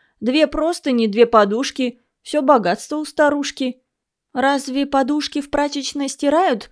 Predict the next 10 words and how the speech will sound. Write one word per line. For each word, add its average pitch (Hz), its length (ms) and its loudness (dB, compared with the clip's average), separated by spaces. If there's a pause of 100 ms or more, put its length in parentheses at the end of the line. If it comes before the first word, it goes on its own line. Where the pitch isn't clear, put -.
(360)
удивилась 220 640 2
я. 196 260 -4 (760)
«Наволочки. 220 960 -4 (240)
Это 294 220 -2
я, 311 220 2
чтобы 285 560 -2
складно 208 640 2
было, 175 320 0
в 214 100 -4
рифму». 196 580 0